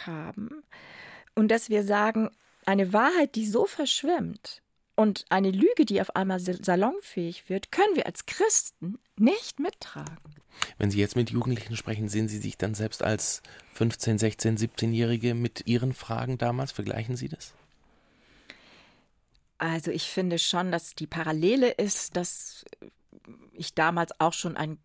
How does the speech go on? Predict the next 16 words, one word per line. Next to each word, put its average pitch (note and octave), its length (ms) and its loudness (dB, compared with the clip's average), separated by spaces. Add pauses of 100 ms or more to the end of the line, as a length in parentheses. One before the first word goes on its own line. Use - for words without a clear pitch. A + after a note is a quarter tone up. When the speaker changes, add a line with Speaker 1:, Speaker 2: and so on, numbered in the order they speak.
Speaker 1:
starkes, - 720 0
weltzugewandtes E3+ 840 2
Verständnis - 520 -4
des - 180 -8
Christentums - 760 -10
hatte. D3+ 260 -8
Also, D#3+ 180 -4
dass E3 160 -2
ich D#3+ 120 -4
dachte, D#3 280 -2
wir D#3+ 80 -4
können E3+ 200 -2
ja E3 80 0
nicht D#3 180 -6
nur D#3 140 0
glauben, F#3 640 6